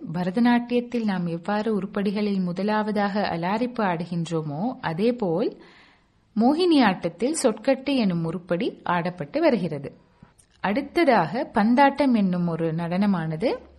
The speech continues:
மிகவும் பிரபல்யமாக சிறப்பாக ஆடக்கூடிய ஒரு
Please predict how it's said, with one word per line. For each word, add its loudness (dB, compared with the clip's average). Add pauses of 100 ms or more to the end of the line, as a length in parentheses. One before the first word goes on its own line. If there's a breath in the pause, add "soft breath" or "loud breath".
(220)
மிகவும் 2
பிரபல்யமாக 2 (260 loud breath)
சிறப்பாக -2
ஆடக்கூடிய 0
ஒரு -2